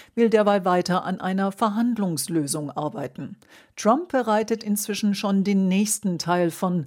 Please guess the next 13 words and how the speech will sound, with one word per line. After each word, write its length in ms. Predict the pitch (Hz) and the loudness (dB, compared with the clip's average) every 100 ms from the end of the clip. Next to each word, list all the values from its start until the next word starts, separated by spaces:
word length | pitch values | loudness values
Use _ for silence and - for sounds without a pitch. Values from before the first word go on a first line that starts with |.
| - | -2
Liberation 800 | 170 185 180 175 175 190 - 175 | 2 4 4 4 2 2 0 0
Day, 300 | 165 165 156 - - - | 2 2 0 -6 -20 -8
vom 300 | - 185 160 | -2 0 0
Befreiungstag, 1040 | 190 - 180 190 180 165 - 170 160 160 | -2 -2 0 0 0 -2 -4 0 0 -2
vor. 400 | - 196 170 160 - - - - - | 0 2 2 0 -8 -20 -20 -20 -8
Am 220 | 196 180 | -4 -2
zweiten 400 | - 196 196 202 | 0 0 0 -2
April 400 | 170 - 247 233 | -6 -2 -2 0
will 100 | 202 | 2
er 160 | 214 196 | 2 2
weitere 540 | 190 196 196 170 160 | 2 2 2 2 0
Vergeltungszölle 920 | 156 175 190 190 185 165 - 180 180 | 0 0 0 0 -2 -4 0 2 2
verhängen. 460 | 156 185 185 180 | 0 0 0 0